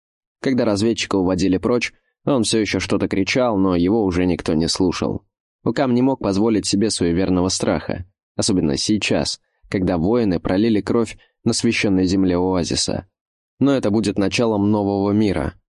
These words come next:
мира, которым Окам собирается править.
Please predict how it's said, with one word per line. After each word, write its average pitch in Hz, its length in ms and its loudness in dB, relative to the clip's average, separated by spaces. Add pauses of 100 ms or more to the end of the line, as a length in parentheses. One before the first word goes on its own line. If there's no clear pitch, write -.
(120)
мира, 90 540 0 (340)
которым 110 360 0
Окам 107 320 0
собирается 90 640 0
править. - 560 -2